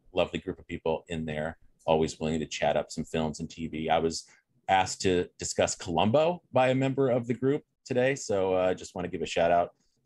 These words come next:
to, uh, Detective Columbo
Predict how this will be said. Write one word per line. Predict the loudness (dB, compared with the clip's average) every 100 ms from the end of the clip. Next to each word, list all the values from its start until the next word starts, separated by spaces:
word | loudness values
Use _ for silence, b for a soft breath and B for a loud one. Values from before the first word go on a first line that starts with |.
| -4
to, | 0 2 0 -2 -6
uh, | -4 -2 -4 -10 _ _ _
Detective | -10 -4 -4 -4 -12
Columbo | -4 -2 2 2 0